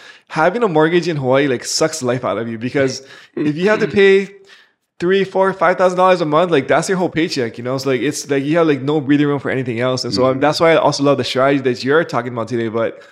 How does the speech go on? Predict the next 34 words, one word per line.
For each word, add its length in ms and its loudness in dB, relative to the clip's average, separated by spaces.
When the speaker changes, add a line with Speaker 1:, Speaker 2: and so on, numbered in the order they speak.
Speaker 1:
I, 240 2
I 140 6
hundred 320 0
percent, 280 2
like, 140 0
know 80 -2
where 80 0
you're 100 -2
coming 240 -6
from. 240 -14
So 240 -14
Speaker 2:
Yeah, 240 4
I 140 2
mean, 140 -2
I, 80 4
I, 140 0
again, 520 -2
and, 320 -4
and, 500 -6
you 120 4
know, 100 2
for 140 -2
me, 260 4
like, 180 0
everything 540 -4
starts 300 -6
with 100 -6
Speaker 1:
Mm-hmm. 140 -6
Speaker 2:
mindset 400 -2
for 140 -10
Speaker 1:
Mm-hmm, 100 -6
Speaker 2:
one. 380 -6
Speaker 1:
mm-hmm. 460 -16
Speaker 2:
Um, 440 -4